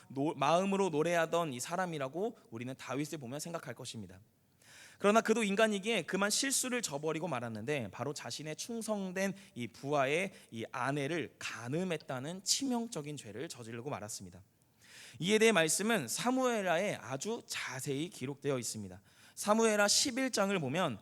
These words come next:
다윗의 간음죄에 대한 이 배경이 쭉 나오게 돼요.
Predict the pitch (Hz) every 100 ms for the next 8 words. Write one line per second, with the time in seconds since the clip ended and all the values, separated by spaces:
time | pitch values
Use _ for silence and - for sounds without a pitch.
0 | - - - 139 170 175 185 180 - -
1 | 139 196 220 185 180 156 139 185 131 107
2 | - 117 135 147 135 180 202 202 - 107
3 | 110 110 101 87